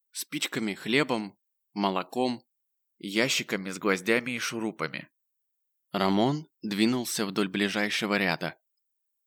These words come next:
Силуэт Кадилова, слившийся с вечерней мглой, скользил за гранью витрины.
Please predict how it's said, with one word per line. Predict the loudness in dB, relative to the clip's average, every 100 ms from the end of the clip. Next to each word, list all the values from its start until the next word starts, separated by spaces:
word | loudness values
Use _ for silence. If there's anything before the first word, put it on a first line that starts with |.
| _ -8
Силуэт | 2 4 6 2 2
Кадилова, | -2 2 2 2 2 0 0 _
слившийся | -6 -2 -2 -2 -2 -2 -4
с | -6
вечерней | -4 0 2 2 0
мглой, | 0 0 0 -2 -8 _ _
скользил | -6 0 0 2 0 0
за | 0
гранью | 2 2 2 0
витрины. | -2 -2 -2 0 -2 -6